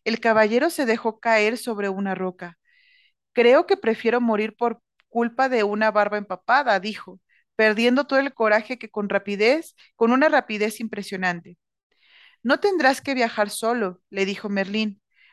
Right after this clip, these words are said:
"Ardilla os acompañará". "¿Qué pretendes, que cabalgue sobre una ardilla?", preguntó el caballero, asustado ante la idea de tener por compañera en tan arduo viaje a un animal sabelotodo.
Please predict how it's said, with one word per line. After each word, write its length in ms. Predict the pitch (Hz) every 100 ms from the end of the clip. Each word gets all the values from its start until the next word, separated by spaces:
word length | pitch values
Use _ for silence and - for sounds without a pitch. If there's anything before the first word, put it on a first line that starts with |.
| _ -
"Ardilla 560 | 214 202 233 233 294
os 120 | 247 233
acompañará". 760 | 208 190 185 185 180 180 180 _ _ _ _ _ _ _ _ _ _ _
"¿Qué 100 | -
pretendes, 840 | 311 359 359 359 277 269 240 208 208
que 140 | 202
cabalgue 460 | 208 214 233 254 359
sobre 300 | 330 233 233
una 240 | 208 220
ardilla?", 560 | 220 196 190 190 247 370 _ _ _
preguntó 480 | 214 208 202 202 202
el 140 | 190
caballero, 640 | 196 175 175 190 180 175 _ _ - _
asustado 580 | - 220 226 - 277 359 427
ante 220 | 339 254
la 160 | 220 196
idea 260 | 196 220
de 100 | 254
tener 460 | 254 202 202 208 208
por 140 | 247
compañera 720 | 226 202 185 190 202 196 180 - - _ _
en 200 | 214 208
tan 220 | 202 202
arduo 480 | 214 226 240 302 294
viaje 540 | 220 214 214 - 180 _
a 80 | 190
un 220 | 196 226
animal 520 | 285 262 214 202 202
sabelotodo. 760 | - - 180 180 175 180 -